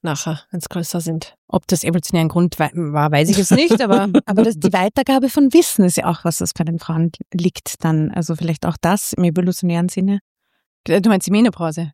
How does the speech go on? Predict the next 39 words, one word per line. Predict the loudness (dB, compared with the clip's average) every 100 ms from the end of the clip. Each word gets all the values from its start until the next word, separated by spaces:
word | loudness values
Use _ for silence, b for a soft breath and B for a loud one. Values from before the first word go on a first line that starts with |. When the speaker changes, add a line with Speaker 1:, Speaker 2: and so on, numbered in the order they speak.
| -8
Speaker 2:
weshalb | -6 -4 -2
wir |
bei | -2
den | -2 0
Speaker 3:
Ja, | 2
Speaker 2:
Frauen | 4 6
Speaker 3:
ja, | 6
Speaker 2:
die | 4
Menopause | 4 2 2
Speaker 3:
genau. | 0
Speaker 2:
erfunden | -2 -2 0
Speaker 1:
Mhm. | -2
Speaker 2:
haben. | -4
Auch | -4
das | -4 -2
ist |
übrigens | -2 -2
interessant, | -4 -4 -6 -4 -4 -2
oder? | -2 0
Speaker 1:
Mhm. |
Speaker 2:
Fünftausend | 2 2 2 -2 -2 -2
Säugetierarten | -2 -2 -2 -2 -2 -2
und | -2
nur | -4
drei | -2 -4 -4
kennen | -2 0
die | 2
Menopause. | 2 0 2 0 2
Speaker 1:
Mhm. | 2
Speaker 2:
Eigentlich | 2 2
crazy, | -2 -2 -2 -2
oder? | -2 -4 -4
Speaker 3:
Crazy. | -2 -2 0
Speaker 2:
Mhm. |
Speaker 3:
Was | 0
sind | 0 0 2
Menschen, | 0 0 -2
Elefanten | 0 0 0 -2 -4
und | 0 2 0 -6